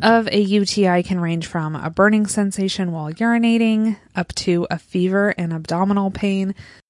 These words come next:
The problem with a urinary tract infection during pregnancy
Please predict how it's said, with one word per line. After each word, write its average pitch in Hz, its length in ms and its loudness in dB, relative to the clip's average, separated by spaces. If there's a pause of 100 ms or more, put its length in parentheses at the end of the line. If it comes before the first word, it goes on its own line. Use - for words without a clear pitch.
(300)
The 208 160 2
problem 226 680 2
with 214 160 0
a 226 40 0
urinary 220 500 2
tract 175 300 -4
infection 170 480 -4
during 160 280 -4
pregnancy 175 720 0